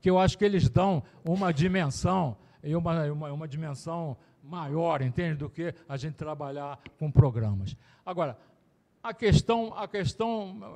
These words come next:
a questão determinante nessa, nesse, nesse primeiro, nesse primeiro aspecto que eu falei, né, de, de constituir essa nova esquerda, né,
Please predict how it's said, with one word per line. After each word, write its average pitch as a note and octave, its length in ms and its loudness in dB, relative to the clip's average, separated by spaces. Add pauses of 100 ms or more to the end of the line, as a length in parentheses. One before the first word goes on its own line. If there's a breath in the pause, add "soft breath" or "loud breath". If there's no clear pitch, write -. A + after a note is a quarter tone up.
a F3+ 80 -10
questão G3 420 0
determinante G3 1200 2 (400 soft breath)
nessa, E3+ 340 -4 (100)
nesse, D#3 360 2
nesse D#3+ 260 -2
primeiro, D#3+ 600 2
nesse C#3+ 180 -2
primeiro D#3 260 2
aspecto - 540 -2
que D3 80 -2
eu C3 60 4
falei, C3+ 420 0
né, D3 200 2 (400 loud breath)
de, C3 140 0 (180)
de C#3 280 4
constituir C#3+ 720 8 (200 loud breath)
essa D3+ 260 -2
nova D3+ 300 2
esquerda, C3+ 560 0
né, D#3 240 -4